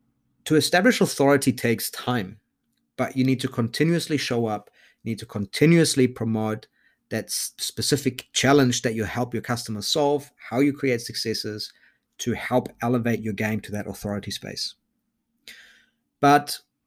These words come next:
we sort of tickled the space of the hero's story today, and perhaps in a future episode, I will cover off a little bit more detail and some other angles as to how you can achieve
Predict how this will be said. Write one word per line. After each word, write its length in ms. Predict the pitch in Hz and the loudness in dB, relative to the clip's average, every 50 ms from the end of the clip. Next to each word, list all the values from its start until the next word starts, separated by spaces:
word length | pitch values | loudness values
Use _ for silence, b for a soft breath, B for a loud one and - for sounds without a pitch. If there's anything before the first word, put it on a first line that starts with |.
| _ - | _ 0
we 100 | 151 160 | 2 4
sort 180 | - 202 185 185 | 6 8 6 6
of 180 | 175 - - _ - | 6 2 -4 _ 0
tickled 280 | - 208 208 220 214 180 | 2 4 6 6 6 6
the 80 | 180 | 4
space 420 | 143 - - 151 139 143 139 139 - | 0 0 2 4 4 4 4 2 0
of 420 | - - 127 123 120 123 120 117 - | -2 0 2 2 2 2 0 -2 0
the 80 | 127 120 | 2 4
hero's 460 | 123 135 147 151 151 143 139 135 131 | 6 8 10 10 10 8 8 4 2
story 460 | - - - 139 131 127 127 127 127 | 2 0 2 4 4 6 4 4 2
today, 460 | 127 - 131 113 110 107 104 101 101 - _ _ _ - | 0 -2 -2 -2 -2 -2 -2 -4 -8 -10 _ _ _ -4
and 340 | 135 135 139 139 139 131 - - - | -2 0 0 0 0 -2 -4 -8 -4
perhaps 380 | - 139 135 165 165 - - | 0 0 2 0 0 -2 -2
in 100 | 156 143 | -2 -2
a 40 | 127 | -2
future 420 | 120 - - 151 151 139 - 143 120 | -2 -2 0 0 0 2 2 2 0
episode, 560 | 127 127 - 123 - - 127 120 120 117 117 | 0 0 -2 -2 0 0 2 2 2 0 0
I 40 | 113 | -2
will 140 | 110 113 | -2 -2
cover 420 | - - - - 180 180 180 160 143 | -2 -4 -2 0 0 0 0 0 0
off 200 | 139 135 - - | 0 -2 -2 -2
a 40 | 123 | -2
little 180 | 120 123 113 | 0 0 0
bit 120 | 113 107 113 | -2 -2 -2
more 160 | 113 110 107 | -2 -4 -2
detail 560 | 98 107 131 135 - 131 117 113 110 104 - - | 2 2 2 2 4 2 2 2 2 -2 -4 -4
and 120 | 117 110 | -4 -2
some 140 | - 131 117 | 0 0 2
other 280 | - 135 131 143 123 117 | 4 4 4 6 4 4
angles 480 | 110 107 107 104 110 107 98 - - - - | 4 2 0 -2 -4 -4 -4 -6 -6 -4 -2
as 140 | 117 113 - | -2 0 0
to 100 | - 104 | -2 -2
how 200 | - - 123 120 | -2 0 2 4
you 160 | 120 117 117 | 4 2 2
can 180 | - - 110 | 0 -2 -4
achieve 640 | 107 101 - - - 110 110 110 107 104 - - - | -4 -4 -4 -4 -2 0 0 0 0 -2 -6 -14 -20